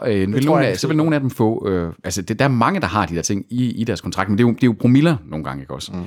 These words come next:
Speaker 1: Og et problem med den er med at sådan sige, hvis det er, du er betinget af det, det er jo sådan en prekariatsting, det er ligesom telemarketing lige pludselig, ikke også? Men at du,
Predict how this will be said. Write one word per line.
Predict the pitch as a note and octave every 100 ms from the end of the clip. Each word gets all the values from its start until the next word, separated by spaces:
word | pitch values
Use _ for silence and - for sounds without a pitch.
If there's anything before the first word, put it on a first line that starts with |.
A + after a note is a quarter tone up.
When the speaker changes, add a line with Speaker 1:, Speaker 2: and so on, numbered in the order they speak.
| -
Speaker 1:
Og | -
et | F#2
problem | G#2 G#3
med | F3
den | E3+
er | D#3+
med | D3+
at | C3
sådan |
sige, | A#2+ A#2+
hvis | A#2+ A#2+
det | -
er, | E3
du | C#3+
er |
betinget | - - - F#3
af | B1
det, | C#2 E2
det |
er |
jo | G#2+
sådan | D#3+
en |
prekariatsting, | C#3+ C3 B2+ D#3+ A#2 - G2+
det | G#2
er |
ligesom | D#3 C#3+
telemarketing | C3 A#2+ C#3+ F3 C#3 E2+
lige | E2+
pludselig, | F2+ F#2 F#2
ikke | F#2+
også? | A#2
Men |
at |
du, | A2